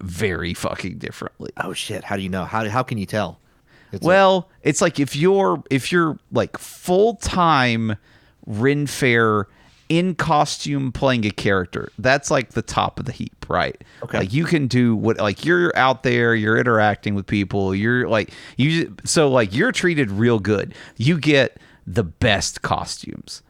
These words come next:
Speaker 1: okay? There are, like, good costumes. Uh, you probably have your own costume you don't even have to share or whatever.
Speaker 2: Oh, or you bring it.
Speaker 1: Yeah. Then there's, like,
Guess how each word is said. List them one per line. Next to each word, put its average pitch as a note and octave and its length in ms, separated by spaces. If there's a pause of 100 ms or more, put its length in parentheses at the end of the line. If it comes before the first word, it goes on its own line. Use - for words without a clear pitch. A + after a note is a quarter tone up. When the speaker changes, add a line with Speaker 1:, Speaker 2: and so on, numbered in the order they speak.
Speaker 1:
okay? G2 440
There A2+ 240
are, G2 200
like, F2+ 360 (480)
good B2+ 400
costumes. A2+ 1200 (400)
Uh, F#2 260
you A2+ 100
probably F#3+ 320
have C3 160
your A2 160
own G#2 280
costume F#2+ 560
you F#2 80
don't F#2 300
even F2 200
have - 220
to - 80
share - 420 (140)
or - 120
whatever. - 400
Speaker 2:
Oh, G#2+ 280
or D3+ 120
you E3 120
bring A2+ 280
it. - 260 (340)
Speaker 1:
Yeah. A#2 340 (400)
Then F#3 320
there's, G4 260
like, D#3+ 380